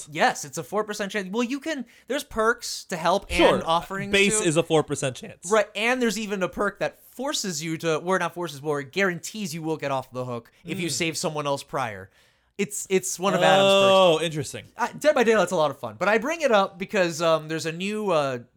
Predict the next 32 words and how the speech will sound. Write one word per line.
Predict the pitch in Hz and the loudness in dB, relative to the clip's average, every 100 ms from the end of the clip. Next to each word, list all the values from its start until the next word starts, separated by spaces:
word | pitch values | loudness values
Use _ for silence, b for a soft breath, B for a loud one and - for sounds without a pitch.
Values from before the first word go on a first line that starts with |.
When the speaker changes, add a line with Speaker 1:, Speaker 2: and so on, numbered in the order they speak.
| _ | _
Speaker 2:
paragraph, | - 254 254 180 131 117 - - | -2 0 0 -2 -4 -4 -8 -12
not | 151 - | -12 -10
full-on | 170 156 143 | -8 -6 -6
chapter, | 147 117 131 180 b b b b | -10 -10 -12 -16 b b b b
because | 202 226 196 165 | -2 2 0 2
with, | 202 190 | 0 2
uh, | 185 160 | 4 4
Hellraiser | 151 233 247 175 147 139 143 | 4 4 4 4 0 -4 -2
that | 143 | 0
Speaker 1:
Oh, | |
Speaker 2:
happened | 165 120 | 0 0
Speaker 1:
right. | 131 | -2
Speaker 2:
before, | - 160 190 | 0 0 2
it | 175 156 | 0 -2
was, | 156 | 0
like, | 151 | -2
Speaker 1:
Yes. | 139 | -2
Speaker 2:
just | 165 156 | -4 -4
the | 151 | -8
killer. | - 170 196 220 b | -6 -4 -4 -8 b
So | - 202 | -6 0
now | 208 240 | 2 4
we're | |
getting | 220 214 196 | 2 -2 -6
a | |
D | 160 | -4
L | 175 | -4
C | 165 156 | -2 -6
that's | 151 151 | -8 -10
just | - 127 - | -10 -10 -10
a | 131 | -12
survivor. | 135 123 208 156 92 | -10 0 2 2 -4